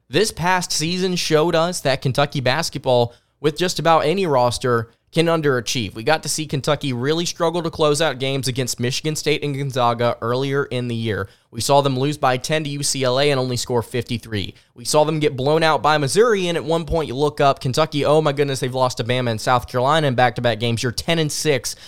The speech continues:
and one and three in the S E C. You had Oscar Tshiebwe on your roster. You had a five-star point guard in Cason Wallace. You had one of the best transfers in terms of scoring in the nation in Antonio Reeves. You had one of the best assist men in the country in Sahvir Wheeler.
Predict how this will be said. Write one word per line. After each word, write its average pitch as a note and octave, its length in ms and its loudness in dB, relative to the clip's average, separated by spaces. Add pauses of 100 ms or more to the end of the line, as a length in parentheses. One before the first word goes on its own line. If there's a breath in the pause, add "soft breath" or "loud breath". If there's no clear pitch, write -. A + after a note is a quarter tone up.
(160 loud breath)
and C3+ 180 0
one C#3+ 140 2
and C3 140 0
three C3+ 180 -2
in B2 80 0
the A#2+ 120 -2
S A#2 180 -2
E A#2 80 -2
C. G2 340 -4 (240 soft breath)
You C#3+ 140 2
had C#3 160 4
Oscar E3 400 2
Tshiebwe E3 500 -2
on D3+ 100 2
your C#3 100 -2
roster. B2+ 380 2
You A2+ 140 -2
had A#2 80 2
a A2 60 -2
five-star D3+ 560 0
point D3+ 260 -2
guard C#3 220 2
in C3 80 -4
Cason C3+ 340 -2
Wallace. A#2+ 380 0
You B2+ 80 -4
had B2+ 100 -2
one C3 220 -2
of D#3+ 60 -6
the D3+ 40 -12
best D3+ 240 0
transfers D#3 560 -2
in B2 100 -2
terms D3 240 -4
of A#2+ 80 -6
scoring D3+ 380 0
in C#3+ 80 0
the C3+ 60 0
nation B2+ 340 -4
in A#2 120 -2
Antonio B2 460 -2
Reeves. A2+ 360 -4 (240 soft breath)
You C3+ 100 2
had D3 100 4
one C#3+ 140 0
of D3+ 60 -2
the C#3+ 60 -4
best C#3+ 220 -2
assist F3+ 400 -2
men D#3+ 140 2
in D3+ 60 2
the C#3 60 -2
country C#3+ 360 -2
in B2+ 60 -2
Sahvir C3+ 340 -2
Wheeler. B2+ 340 0